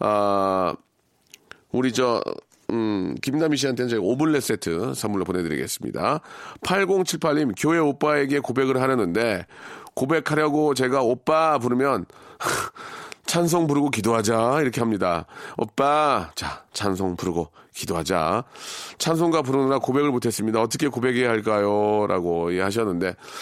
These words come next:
아, 제가 볼 때는 교회에서 고백하시려고 그런 거 아니에요? 교회? 교회니까 찬송가 부르죠. 밖에 나와서, 예, 밖에 나와서 하셔야죠. 교회에서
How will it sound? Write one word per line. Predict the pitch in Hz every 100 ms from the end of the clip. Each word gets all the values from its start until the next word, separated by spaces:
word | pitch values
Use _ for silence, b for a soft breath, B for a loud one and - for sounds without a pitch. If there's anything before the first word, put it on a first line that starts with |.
| B B B
아, | - 131 131 131 113 -
제가 | 147 180
볼 | 175
때는 | 156 190 202 113
교회에서 | - 190 233 349 294
고백하시려고 | 285 170 190 160 - 160 196 196
그런 | 170
거 | 190
아니에요? | 175 104 139 254
교회? | - 113 285 - B B B
교회니까 | - 196 254 240
찬송가 | 190 214 208
부르죠. | 185 143 123 120
밖에 | 147 160
나와서, | 131 127 175 170 123 139 120 87
예, | 90 110 90
밖에 | 113 147
나와서 | 131 165 180
하셔야죠. | 147 131 104 85 87 92
교회에서 | - 156 170 131 117 135 117